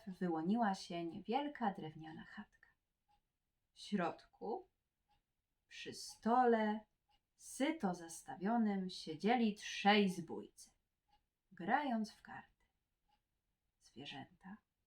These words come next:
spojrzały na siebie. Były bardzo głodne i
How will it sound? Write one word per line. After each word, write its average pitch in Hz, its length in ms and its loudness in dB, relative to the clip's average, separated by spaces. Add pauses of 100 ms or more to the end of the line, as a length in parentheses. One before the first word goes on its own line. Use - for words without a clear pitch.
(200)
spojrzały 156 640 -12
na - 140 -20
siebie. - 300 -20 (1800)
Były 180 280 -10
bardzo 185 360 -8
głodne 220 640 0
i 214 240 -6